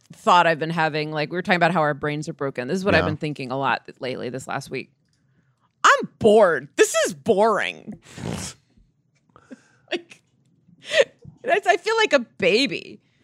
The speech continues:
Speaker 1: I feel like a child being like, "Wah.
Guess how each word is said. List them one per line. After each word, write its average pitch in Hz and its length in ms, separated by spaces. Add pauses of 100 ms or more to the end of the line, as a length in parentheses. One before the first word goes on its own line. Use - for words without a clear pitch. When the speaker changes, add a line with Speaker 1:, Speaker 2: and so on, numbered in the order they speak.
(140)
Speaker 1:
I 220 40
feel 294 160
like 277 140
a 233 80
child 165 800
being 110 280
like, 95 280
"Wah. 240 800